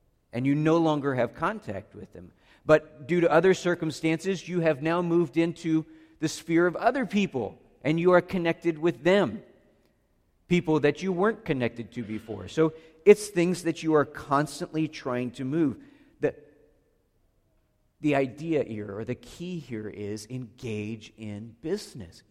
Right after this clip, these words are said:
Use what you have. Engage in kingdom profit right now with all of the resources that you have. Be creative.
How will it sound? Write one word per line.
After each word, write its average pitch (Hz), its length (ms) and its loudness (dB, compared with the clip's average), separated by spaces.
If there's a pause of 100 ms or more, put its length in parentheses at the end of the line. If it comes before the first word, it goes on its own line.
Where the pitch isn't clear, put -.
Use 202 520 0
what - 460 -6
you 160 360 -8
have. 165 400 -4
Engage 160 720 2
in 139 200 -8
kingdom 202 800 -2 (400)
profit 175 600 2 (180)
right 185 340 2
now 214 320 2
with 160 280 4 (180)
all 254 360 8
of 208 100 2
the 208 80 0
resources 147 640 -4
that 117 200 -4
you 113 80 -10
have. 110 240 -4
Be 247 140 -6
creative. 214 500 -4